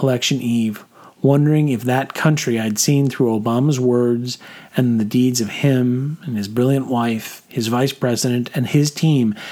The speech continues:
had made so tantalizingly real for eight years was really and truly gone.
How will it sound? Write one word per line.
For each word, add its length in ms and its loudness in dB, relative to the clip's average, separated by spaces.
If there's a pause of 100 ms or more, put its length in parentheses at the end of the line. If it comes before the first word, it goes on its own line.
had 120 0
made 280 2
so 320 2
tantalizingly 1080 2
real 400 2
for 300 -8
eight 160 -2
years 560 -2 (320)
was 160 0
really 640 0
and 100 -4
truly 440 0
gone. 500 -4